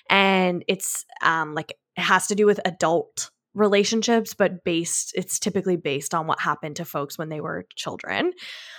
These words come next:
And, um, typically between, like, parents and their children is the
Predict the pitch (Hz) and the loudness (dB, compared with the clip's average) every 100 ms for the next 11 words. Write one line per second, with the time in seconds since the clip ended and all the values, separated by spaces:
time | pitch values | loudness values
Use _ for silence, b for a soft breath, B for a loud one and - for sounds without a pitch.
0 | B _ - 220 220 214 208 202 202 196 | B _ 0 6 8 8 6 6 4 2
1 | 196 190 - _ - 202 185 180 170 170 | 2 0 -4 _ 0 2 4 2 0 -6
2 | _ - 208 185 190 180 175 - 180 165 | _ -4 -2 0 0 0 0 0 0 -2
3 | - - 113 185 170 151 - - 165 156 | -6 -8 -4 -2 -2 -6 -8 -8 -8 -6
4 | 131 139 - 120 - 123 76 160 175 - | -4 -4 -2 -2 -2 -4 -4 -8 -8 -2
5 | 170 170 - - - 185 165 | -2 -2 -4 -4 0 2 2